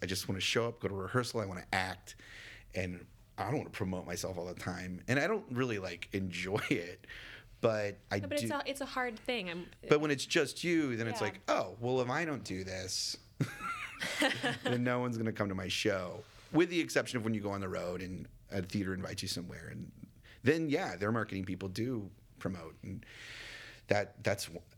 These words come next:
Speaker 1: a dream.
Speaker 2: <laughs>
Speaker 1: Uh, but here in New York, yeah, you gotta kinda do your own promotion, 'cause a lot of venues, they'll do, they do some. I mean, actually, Under Saint Mark's has been great. They, Emily Owens was our P R person, still is, and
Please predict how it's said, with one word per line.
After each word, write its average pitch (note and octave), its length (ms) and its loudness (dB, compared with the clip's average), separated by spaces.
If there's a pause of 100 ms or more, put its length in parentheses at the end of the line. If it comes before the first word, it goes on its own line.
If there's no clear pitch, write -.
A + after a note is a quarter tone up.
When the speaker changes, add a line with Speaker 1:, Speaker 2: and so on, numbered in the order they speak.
(260)
Speaker 1:
a G#2 80 4
dream. F#2 520 0
Speaker 2:
<laughs> C4 320 0
Speaker 1:
Uh, G#2+ 320 2
but A2+ 160 2
here E3 140 4
in D#3 60 2
New B2+ 60 2
York, B2+ 440 2
yeah, C3+ 240 4
you G2 120 -2
gotta A#2+ 180 4
kinda G#2+ 200 0
do G2 120 -2
your F#2+ 140 2
own F#2 80 -2
promotion, F#2 600 -2
'cause - 180 -6
a - 40 -4
lot A2+ 140 2
of A#2 80 0
venues, G2 460 -4
they'll D#3+ 120 4
do, D#3 200 0
they C4 140 2
do A#3 80 -2
some. G#2+ 440 -4
I E3 40 -2
mean, C3+ 160 0
actually, D3 260 2
Under B2 140 2
Saint A2 180 -2
Mark's G#2 220 -4
has G#2 100 0
been C#3+ 160 0
great. D3 360 -4
They, G#2+ 280 -2
Emily A2 300 0
Owens G2+ 520 -6
was G2 180 -4
our G2+ 100 -4
P F2 160 -4
R G2+ 120 -4
person, G#2 440 -2
still - 240 -4
is, A2+ 220 -2
and F#2+ 180 -6